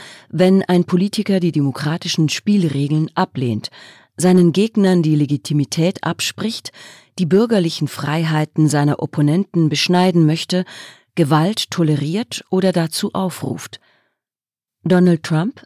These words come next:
erfüllt diese Kriterien, und zwar alle gleichzeitig. In seiner ersten Amtszeit hat er jedoch nur wenig Ahnung, wie er seine Macht einsetzen soll. Er war inkompetent, blieb auf etabliertes Personal angewiesen,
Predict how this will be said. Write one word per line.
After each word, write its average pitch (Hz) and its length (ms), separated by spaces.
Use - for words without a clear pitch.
erfüllt 202 600
diese 123 240
Kriterien, 143 600
und 151 160
zwar 175 380
alle 165 240
gleichzeitig. - 800
In 196 120
seiner 190 300
ersten 208 360
Amtszeit 165 600
hat 160 160
er 147 140
jedoch 139 440
nur 160 220
wenig 170 400
Ahnung, 135 380
wie 135 120
er 123 80
seine 131 240
Macht 139 300
einsetzen 139 500
soll. 110 220
Er 180 120
war 160 220
inkompetent, 180 960
blieb 165 460
auf 151 260
etabliertes 151 640
Personal 143 540
angewiesen, 131 680